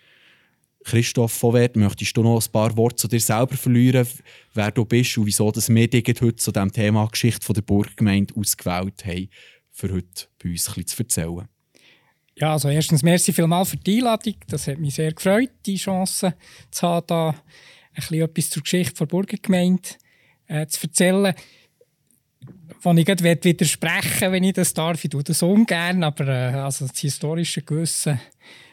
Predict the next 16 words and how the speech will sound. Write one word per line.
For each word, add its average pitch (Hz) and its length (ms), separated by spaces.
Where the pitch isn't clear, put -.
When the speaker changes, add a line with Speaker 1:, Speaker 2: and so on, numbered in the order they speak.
Speaker 2:
würde 143 240
ich 147 60
nie 175 160
beanspruchen, 180 720
dass 160 200
ich 156 80
das - 500
bin. 170 260
Ich 151 80
bin 135 140
froh, 147 260
wenn 135 140
ich 123 180
ein - 80
Gewissen 156 500
habe, 156 240